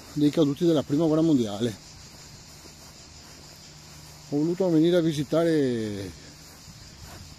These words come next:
questo cimitero perché è la prima volta che visito questa tipologia di,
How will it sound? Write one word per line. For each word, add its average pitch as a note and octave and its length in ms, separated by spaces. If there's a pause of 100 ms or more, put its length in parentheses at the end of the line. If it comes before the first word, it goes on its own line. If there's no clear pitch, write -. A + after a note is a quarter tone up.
(680)
questo D#3 160
cimitero E3+ 560
perché D3+ 160
è C#3 40
la C3+ 120
prima D3+ 240
volta C#3 340
che C3 140
visito A#2+ 460
questa A#2 260
tipologia A#2+ 920
di, A2 560